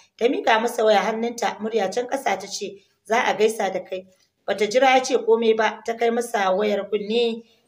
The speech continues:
ganin sai kallon wayar yake, ya kama wayar da mamaki. Ta zauna am ɗin kujerar, murya can ƙasa ta ce masa,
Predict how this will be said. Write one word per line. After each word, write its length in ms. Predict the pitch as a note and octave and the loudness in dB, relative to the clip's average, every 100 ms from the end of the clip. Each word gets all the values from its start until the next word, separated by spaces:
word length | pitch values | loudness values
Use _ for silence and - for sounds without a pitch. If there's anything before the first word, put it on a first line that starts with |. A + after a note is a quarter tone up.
| _ | _
ganin 580 | G#3+ A3+ A#3+ A#3 A#3 A3+ - _ | 0 2 2 0 -2 -6 -12 _
sai 220 | - A3+ | 0 4
kallon 360 | A#3 A#3 A#3+ A#3+ | 6 4 4 4
wayar 180 | B3+ A3+ | 6 6
yake, 440 | G#3 G#3 - F#3+ G3 | 6 0 -8 -12 -6
ya 120 | G#3+ | -2
kama 340 | A3+ A#3 G#3+ | 0 0 0
wayar 280 | G3 A3 G#3 | 0 0 0
da 100 | G#3 | -4
mamaki. 560 | F#3+ F#3 F#3+ F#3+ - F#3 _ _ _ | -4 -4 -4 -8 -12 -20 _ _ _
Ta 140 | - C4 | -2 0
zauna 580 | D#4 B3+ A3 G#3+ G#3+ - _ _ _ _ _ _ _ _ _ | 4 4 4 0 -2 -12 _ _ _ _ _ _ _ _ _
am 220 | - A#3+ A3+ | -2 -2 0
ɗin 160 | A#3 | -4
kujerar, 540 | B3 G#3+ G#3 G3+ G3 - - - F3 | -4 2 4 4 0 -6 -16 -20 -8
murya 360 | A3+ C4 A#3 G3 | -4 2 2 2
can 220 | C4+ C4+ | 0 -2
ƙasa 320 | C4+ C4+ G#3+ - | -2 -2 -2 -4
ta 80 | G#3 | -6
ce 140 | A3 | -4
masa, 340 | G3 G3 G3 | -4 -4 -8